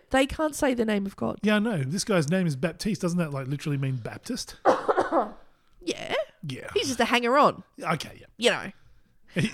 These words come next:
Speaker 2: he's turning his fucking holy water <laughs> onto his chili plants.
Speaker 1: <laughs> So you can't say the name of God during the voyage when you're in
Speaker 2: Okay.
Speaker 1: the canoe. Um, and you must also, you cannot touch any crosses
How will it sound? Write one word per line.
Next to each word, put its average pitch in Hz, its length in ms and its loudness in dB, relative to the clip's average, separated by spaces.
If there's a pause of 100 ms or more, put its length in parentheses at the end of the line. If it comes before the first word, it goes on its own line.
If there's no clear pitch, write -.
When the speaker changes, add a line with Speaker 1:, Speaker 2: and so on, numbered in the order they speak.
Speaker 2:
he's 196 140 2
turning 156 280 -2
his 143 140 -4
fucking 156 260 0
holy 170 240 2
water 165 420 2
<laughs> - 20 0
onto 170 160 -2
his - 240 6
chili 220 220 -2
plants. 117 500 -10
Speaker 1:
<laughs> - 40 -16 (1600)
So 277 300 8
you 254 140 0
can't 285 280 2
say 494 180 4
the 494 140 4
name 339 160 2
of 339 100 -2
God 202 260 6
during 196 340 0
the 240 80 -2
voyage 196 800 0
when 180 140 -2
you're 190 120 0
in 214 60 0
Speaker 2:
Okay. 220 60 4
Speaker 1:
the 220 40 0
canoe. 208 540 -2 (880)
Um, 226 360 10
and 254 160 6
you 254 120 2
must 262 420 0
also, 269 420 6
you 220 340 2
cannot 349 600 -2
touch - 560 -2 (100)
any 220 260 0
crosses - 1000 -2